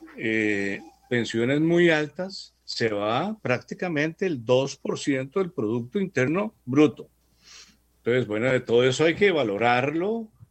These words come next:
a conciencia y tener la voluntad política para,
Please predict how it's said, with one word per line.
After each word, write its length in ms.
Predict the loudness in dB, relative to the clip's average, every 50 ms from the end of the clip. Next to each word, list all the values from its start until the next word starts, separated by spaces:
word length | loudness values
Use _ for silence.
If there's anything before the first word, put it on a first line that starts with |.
| _ _ _ -14 -10
a 160 | -8 -8 -8
conciencia 1200 | -8 -8 -8 -8 -6 -4 0 2 2 4 4 4 2 0 -2 -2 0 0 2 2 0 -2 -4 -8 _ _ _ _ _ _ _ _ _ _ _
y 300 | -2 0 2 2 2 0
tener 540 | 0 -2 -2 -2 0 2 2 2 2 2 2
la 160 | 2 2 2
voluntad 880 | 0 0 -2 -4 -6 -8 -10 -12 -8 _ -2 0 0 0 -2 -4 -6 -10 _ _ _ _
política 1040 | -2 0 0 0 2 2 0 0 0 -2 -2 0 2 2 2 2 0 -2 -6 -10 _ _ _ _ _ _ _ _ _ _ _ _ _
para, 720 | 2 4 4 4 2 0 -2 -4 -8 -10 -12 -14 -18 _